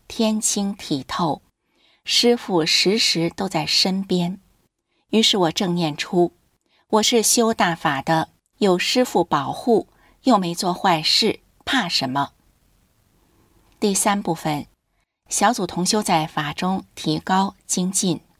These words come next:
二零一六年，我们搬了新家，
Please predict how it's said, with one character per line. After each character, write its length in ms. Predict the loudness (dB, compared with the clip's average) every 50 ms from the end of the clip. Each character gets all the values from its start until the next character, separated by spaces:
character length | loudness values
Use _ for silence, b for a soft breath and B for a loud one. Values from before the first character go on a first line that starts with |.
| _ _ _ _ _ _ _ _ _ _ _ _ _ _ _ _ _ _ _ _ _ _ _ _ _
二 160 | 0 2 2
零 220 | 2 2 0 -2 -2 2
一 120 | 2 2
六 160 | 4 2 2
年， 320 | 2 2 2 2 2 0 0 -2
我 80 | -2
们 200 | -2 0 -2 -2
搬 200 | -2 0 0 0
了 80 | 0 0
新 260 | -2 -2 -2 -2 -2
家， 360 | -2 -2 -2 -2 -2 -2 -4